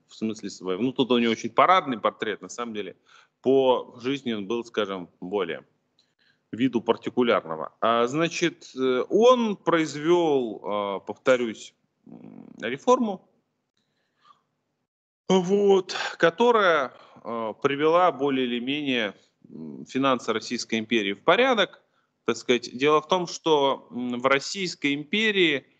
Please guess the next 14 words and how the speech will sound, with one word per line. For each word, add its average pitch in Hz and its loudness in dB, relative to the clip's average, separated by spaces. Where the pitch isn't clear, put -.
а, 110 2
была 120 4
серебряная 160 -2
валюта, 104 -4
ну, 117 -8
то 107 -6
есть - -10
серебряный 101 0
рубль, 82 -8
и - -4
были 175 2
ассигнации, 147 -2
так - -20
называемые. 85 -14